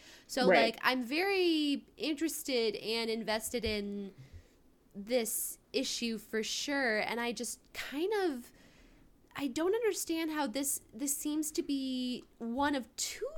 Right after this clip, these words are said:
Speaker 1: versions created within the last two years that didn't give that any thought, because there's also another modern version that we haven't touched on yet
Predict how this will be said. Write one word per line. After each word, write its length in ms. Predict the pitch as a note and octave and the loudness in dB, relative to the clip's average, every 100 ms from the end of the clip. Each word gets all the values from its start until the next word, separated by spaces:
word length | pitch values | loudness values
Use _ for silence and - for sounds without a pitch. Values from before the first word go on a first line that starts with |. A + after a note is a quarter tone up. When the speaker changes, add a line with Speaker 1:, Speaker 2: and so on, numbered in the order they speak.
| C#5 | -2
Speaker 1:
versions 600 | C#4+ A3 G#3+ A3+ A3 G#3 | 2 2 2 0 -2 -4
created 380 | - G#3 A#3 G#3 | -4 -2 0 0
within 320 | G#3+ G#3+ G#3+ | -2 -4 -4
the 80 | G#3 | -2
last 380 | G#3+ G#3 G#3+ - | 0 0 0 -6
two 140 | G#3+ | -6
years 680 | G#3 G#3 A#3 G#3 F#3+ F#3+ - - - - - - | -4 -2 0 0 -2 -4 -6 -12 -18 -20 -14 -4
that 140 | A#3 | -2
didn't 220 | C4 A#3+ A3 | 0 -2 0
give 220 | A#3+ F#3 | -2 0
that 200 | G3 G3 - | 0 0 0
any 280 | G3+ G3+ G3 | 0 0 -2
thought, 460 | - G3 F#3+ - - | 0 0 0 -2 -4
because 200 | A#3 A3 | -4 0
there's 180 | A#3+ A#3 | 0 2
also 340 | C#4 C#4 C#4 | 0 0 2
another 480 | A#3 G#3+ B3 C#4 C4 | 2 2 2 2 2
modern 380 | A3 G#3 G#3+ G3+ | 2 2 2 2
version 320 | G#3 G3+ G#3 | 0 0 -2
that 100 | F#3+ | 0
we 120 | G3+ | 0
haven't 260 | G3+ F#3 F#3 | -2 -4 -4
touched 320 | G#3 - G3+ | -4 -2 -2
on 160 | F#3+ | -2
yet 420 | G3 F#3+ F#3 F3+ | -2 -2 -2 -4